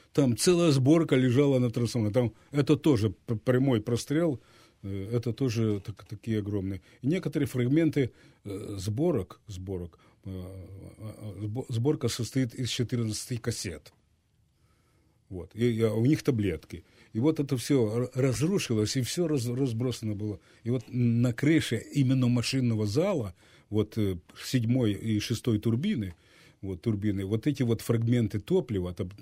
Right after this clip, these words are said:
там, как вот что сказал Владимир Васильевич, что потом реб-, ребята, это самое, лопатами там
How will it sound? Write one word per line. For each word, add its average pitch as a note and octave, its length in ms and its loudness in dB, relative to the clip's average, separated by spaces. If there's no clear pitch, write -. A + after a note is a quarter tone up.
там, F2+ 140 -14
как - 200 -14
вот F#2 280 -10
что G2 300 -8
сказал G2 380 -6
Владимир G#2+ 300 0
Васильевич, A#2 420 -2
что - 200 -4
потом G2+ 320 -2
реб-, G#2+ 220 -4
ребята, G#2+ 560 0
это G#2 320 -4
самое, G2 380 -6
лопатами A2+ 580 -2
там G2+ 400 -4